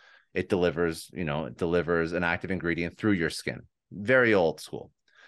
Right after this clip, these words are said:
No one's really revolutionized or used that technology since. And there's a couple of reasons why, but ultimately we've created vitamin patches that allow you to take any active ingredient that you'd find in a supplement from a vitamin shop or a G N C.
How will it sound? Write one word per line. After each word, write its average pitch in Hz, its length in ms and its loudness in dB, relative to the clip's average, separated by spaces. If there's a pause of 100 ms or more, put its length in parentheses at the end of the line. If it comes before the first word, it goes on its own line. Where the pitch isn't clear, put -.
(160)
No 127 200 4
one's 160 240 4
really 127 240 4
revolutionized 101 960 2
or 92 60 -2
used 95 320 -2
that 95 140 0
technology 85 560 -2
since. 71 360 -8
And 92 360 -2 (160)
there's 120 220 0
a 113 100 0
couple 160 300 0
of 110 80 2
reasons 107 360 0
why, 98 360 4
but 98 300 2 (360)
ultimately 98 800 2
we've 123 280 -6 (240)
created 107 380 0
vitamin 87 400 0
patches 90 480 -2 (260)
that 113 120 2
allow 110 400 6
you 131 180 0
to 117 80 -4
take 104 320 -4
any 127 280 -2
active 120 280 -2
ingredient 98 400 -6
that 95 80 -10
you'd 90 100 -6
find 98 280 0
in 98 60 0
a 92 40 -2
supplement 92 420 -2
from 95 120 -4
a - 20 -2
vitamin 90 300 2
shop 90 260 0
or 90 60 2
a 80 60 0
G 85 180 -4
N 80 80 -4
C. 76 320 -6